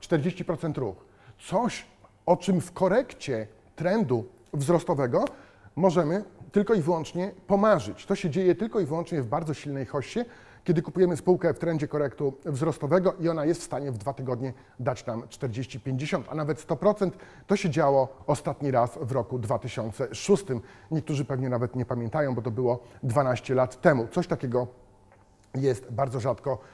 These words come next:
spotykane. Natomiast znowu kupowanie czegoś na bardzo silnym wyprzedaniu jest w stanie teoretycznie dać nam bardzo, y, dużą stopę zwrotu. Tutaj tak naprawdę dwadzieścia procent było do zarobienia na luzie. I teraz wyobraźmy sobie,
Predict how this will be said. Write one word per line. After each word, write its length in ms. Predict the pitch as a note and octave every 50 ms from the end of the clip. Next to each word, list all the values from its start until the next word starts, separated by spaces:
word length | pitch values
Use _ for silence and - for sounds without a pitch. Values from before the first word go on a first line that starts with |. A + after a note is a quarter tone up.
| - -
spotykane. 600 | - - - F3 - - D#3 - G3+ F#3 D3 A2 - - - - - - -
Natomiast 360 | C#3+ C3 - F3+ F3 E3 C#3
znowu 420 | A#2+ A#2+ F3 G#3 G#3+ E3 C3 A2+ G2+ - - - - - - _
kupowanie 580 | - D#3 - D#3 C#3 D#3+ E3+ E3 C#3+ B2+ A#2+ A2+ - - -
czegoś 360 | - F3+ E3+ C#3+ D3+ A#2+ -
na 100 | D#3 D3
bardzo 240 | C#3+ E3 D#3 C3+ C#3+
silnym 400 | - - - C#3 C3 C3 C3+ B2
wyprzedaniu 640 | C3 C#3 - - E3 C3 C3 B2 B2+ D#3+ A3+ D4+ - - - - -
jest 220 | D3+ E3 B3+ - -
w 20 |
stanie 320 | - - F3+ D3 D#3+ G3 G3
teoretycznie 600 | - F3+ E3+ D3 A2 D#3 C#3+ - - D#3+ D#3+ F#3
dać 320 | E3+ C#3 D#3+ D#3+ - -
nam 180 | - C#3+ D3 D#3+ - -
bardzo, 420 | D3+ B2 C#3 D#3 D3+ B2 D3 D3+ D3+ - - - - - - - -
y, 160 | D3+ C#3+ C#3
dużą 480 | B2+ G#2+ D#3+ D#3 A#2+ D3 D3 C3 C#3+ E3+ - - F3+
stopę 400 | C3+ - - E3+ C#3+ - D#3 C#3+
zwrotu. 360 | B2+ A#2 D3+ F#3 F#3+ F#3 C#3+
Tutaj 300 | B2 - - - F#3+ E3+
tak 120 | D#3 E3 -
naprawdę 380 | E3 B2+ D3+ F#3 G#3+ F#3 E3+
dwadzieścia 420 | C3+ A2+ D3 C#3 D3 F3+ - - C#3
procent 500 | - C#3+ C#3 A2+ - F3+ G3+ G#3+ - D3
było 340 | C3 A#2+ D3 D#3+ E3 E3+ D#3+
do 260 | A#2+ C3+ C3+ C#3+ C#3 - - - - - -
zarobienia 560 | D#3 B2 E3 D#3 D3 C#3 C#3+ C#3+ C#3+ C#3+ C#3 -
na 160 | D#3 D3+ D#3
luzie. 260 | D3+ F3 A3+ G3+ D3+ B2+
I 140 | - C3
teraz 240 | B2 E3+ D#3 D3+ C#3+
wyobraźmy 460 | B2+ D#3 D3+ C3+ D3+ F3 F#3+ - D#3
sobie, 400 | B2+ - - D3+ C3 B2+ E3 G3+